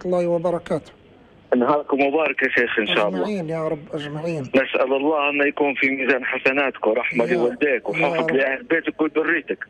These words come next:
Speaker 1: يا رب، يا رب، وجميع
Speaker 2: وللأخوة
Speaker 1: المسلمين.
Speaker 2: العاملين في القناة وكل الأخوة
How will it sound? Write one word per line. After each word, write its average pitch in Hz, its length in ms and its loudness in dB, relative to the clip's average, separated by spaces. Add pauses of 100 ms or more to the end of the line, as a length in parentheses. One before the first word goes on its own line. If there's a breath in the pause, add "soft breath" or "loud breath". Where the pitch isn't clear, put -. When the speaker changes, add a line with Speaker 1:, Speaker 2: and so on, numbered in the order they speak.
Speaker 1:
يا 175 340 0
رب، 165 160 -4 (180)
يا 160 280 -2
رب، 151 180 -4
وجميع 156 300 0
Speaker 2:
وللأخوة 151 160 2
Speaker 1:
المسلمين. 156 420 0
Speaker 2:
العاملين 156 600 0
في 135 80 -4
القناة 175 480 0 (100)
وكل 180 320 0
الأخوة 170 400 -4